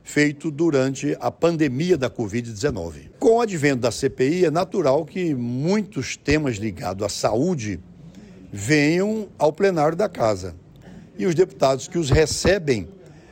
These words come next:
acabam provocando a C P I para saber se a C P I pode também analisar denúncias feitas pelo presidente Max Russo, pelo deputado Silvano Amaral. Nós não temos poder para tal.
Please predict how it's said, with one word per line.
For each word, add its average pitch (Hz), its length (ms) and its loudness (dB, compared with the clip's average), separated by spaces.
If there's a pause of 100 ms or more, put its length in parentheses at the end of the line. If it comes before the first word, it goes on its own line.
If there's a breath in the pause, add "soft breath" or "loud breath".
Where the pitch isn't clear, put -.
(140 loud breath)
acabam 143 560 2
provocando 165 680 2
a 135 40 0
C 135 200 -4
P 143 160 -4
I 170 80 -2
para 180 160 -6
saber 175 260 0
se 185 140 -4
a - 20 -2
C 190 160 2
P 185 140 0
I 185 60 2
pode 208 520 0
também 147 360 -2
analisar 170 680 0 (640 soft breath)
denúncias 139 680 0
feitas - 480 -2
pelo 165 320 2
presidente 104 720 -4
Max 107 360 -4
Russo, 180 440 -4 (480 loud breath)
pelo 131 140 2
deputado 113 720 0
Silvano 127 460 2
Amaral. 147 440 4 (540 loud breath)
Nós 156 300 2
não 214 260 2
temos 185 420 0
poder 135 540 2
para 107 260 0
tal. 82 320 -4